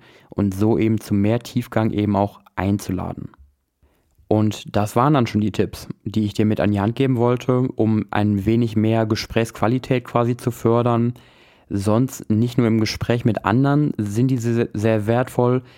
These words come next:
sondern natürlich auch die Fragen an dich selber können eben sehr wertvoll sein. Mit Stichwort eben zur Persönlichkeitsentwicklung. Welche Fragen hast du an dich selber? Welche Fragen hast du dir noch nie gestellt?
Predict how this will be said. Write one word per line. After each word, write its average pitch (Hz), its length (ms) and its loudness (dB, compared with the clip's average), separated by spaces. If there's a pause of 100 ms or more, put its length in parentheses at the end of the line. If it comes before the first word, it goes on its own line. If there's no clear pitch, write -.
(160)
sondern 110 320 2
natürlich 113 400 0
auch 107 180 2
die 110 220 0
Fragen 120 500 0
an 120 120 2
dich 104 140 -2
selber 110 540 0 (440)
können 107 280 0
eben 104 240 0
sehr 95 200 -2
wertvoll 98 320 0
sein. 92 320 -2 (280)
Mit - 180 -2
Stichwort 110 560 -2
eben 107 220 0
zur 107 360 0
Persönlichkeitsentwicklung. 98 1200 -2 (480)
Welche 110 300 0
Fragen 113 680 0
hast 113 220 -2
du 117 60 2
an 107 60 2
dich 98 140 -2
selber? 104 520 0 (300)
Welche 104 280 0
Fragen 110 420 0
hast 110 160 -4
du 110 60 0
dir 110 120 2
noch 104 120 2
nie 110 160 0
gestellt? 120 580 -2